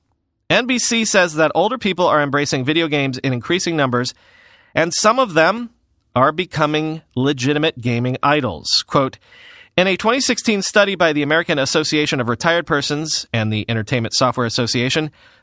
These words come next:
thirty-eight percent of Americans aged fifty and older said they play video games regularly. Half of the respondents in the twenty sixteen study who said they play online games say they play more online games now on a range of platforms, including mobile, console, and computer,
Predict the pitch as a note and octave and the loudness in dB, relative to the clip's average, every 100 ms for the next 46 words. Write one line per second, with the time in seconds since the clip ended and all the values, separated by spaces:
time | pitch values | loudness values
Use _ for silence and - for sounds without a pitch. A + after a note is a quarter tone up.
0 | - A3 C4 C#4 A#3+ A3 A3+ F#3+ E3+ E3 | 0 0 2 0 0 0 2 2 2 0
1 | E3+ D#3+ C#3 E3 D3+ - - - A3+ A#3+ | 0 -2 0 -2 -2 -8 -6 -2 -2 0
2 | A#3 - - F#3+ A3 F3+ F3 E3+ - - | -2 -4 0 2 2 2 2 0 0 0
3 | D3+ E3+ F3 D#3 - C3+ C#3+ C3+ C3+ C3 | 0 -2 0 0 0 -2 -2 -2 -2 -4
4 | B2+ D3+ F3+ F3 B2 F2+ C2 _ - - | 0 0 0 -2 -2 -6 -12 _ -20 -20
5 | - - F3 G#3 F3+ E3+ D#3+ F3 E3 E3 | -4 0 2 2 2 2 0 -2 -2 -2
6 | - D#3+ E3+ F3 D3 C#3+ D#3+ D3+ - D#3 | 2 2 2 -2 -2 -2 -2 -2 -2 -4
7 | - D3+ - - C#3+ F3 D3 B2+ - C3 | -2 -4 -2 0 2 0 -2 -2 0 0
8 | A#2+ A#2+ - C3 B2 - B2+ A#2+ D3 G3 | 0 -4 -2 -2 0 0 -2 2 2 2
9 | F3 D3+ E3 - D3+ D3 C#3+ - - - | 0 0 -2 -2 0 0 -2 -8 -20 -8
10 | B2+ B2 C3+ B2 A#2 C3 B2 C3+ D3 C#3+ | -2 -2 -2 -2 0 0 0 0 2 0
11 | C#3 C#3+ C#3+ C#3+ C3+ B2 E3+ A#3 F3 - | 0 0 -2 -2 -2 0 2 2 2 -2
12 | _ _ _ _ - A#2+ A#2+ A#2 B2 B2+ | _ _ _ _ -4 -2 0 -2 -2 -2
13 | B2 D3 E3 F3 D#3 D3+ C#3 D3 C#3 C#3+ | -2 0 2 0 -2 -4 -2 -2 0 0
14 | D3+ D#3 - D3 D3 D3 C#3+ - C3 B2+ | 2 0 0 0 0 0 0 -2 -2 -4
15 | B2+ B2+ - F3+ D#3+ | -4 -6 -2 0 0